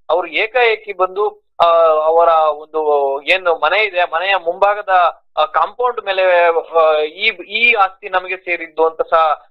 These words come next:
ಅತಿಕ್ರಮ ಪ್ರ-, ನಿವೇ-, ನಿಷೇಧಿಸಲಾಗಿದೆ ಅಂತ ಒಂದು ಬೋರ್ಡ್ ಅನ್ನು ಸಹ ಹಾಕೊಂಡಿರ್ತಾರೆ. ಇದು, ಇದನ್ನ ನೋಡಿದಂತಹ ಸುಬ್ರಹ್ಮಣ್ಯ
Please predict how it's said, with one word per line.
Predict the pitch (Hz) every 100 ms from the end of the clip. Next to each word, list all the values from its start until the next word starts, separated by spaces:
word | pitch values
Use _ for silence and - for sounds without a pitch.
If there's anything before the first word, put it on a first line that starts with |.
| _
ಅತಿಕ್ರಮ | 156 202 - 185
ಪ್ರ-, | 180 170 165 165 156 151 151 147 147
ನಿವೇ-, | 160 185 160
ನಿಷೇಧಿಸಲಾಗಿದೆ | 156 185 180 160 160 - 151 147 147 147
ಅಂತ | 147
ಒಂದು | 147 143 143 135 - _ 160
ಬೋರ್ಡ್ | 196 214
ಅನ್ನು | 202 190
ಸಹ | 156
ಹಾಕೊಂಡಿರ್ತಾರೆ. | 151 143 135 151 139 131 135 156 170 _ _
ಇದು, | 196 202
ಇದನ್ನ | 220 214 269 269 233
ನೋಡಿದಂತಹ | 220 214 208 202 196 190 190
ಸುಬ್ರಹ್ಮಣ್ಯ | 180 170 185 175 175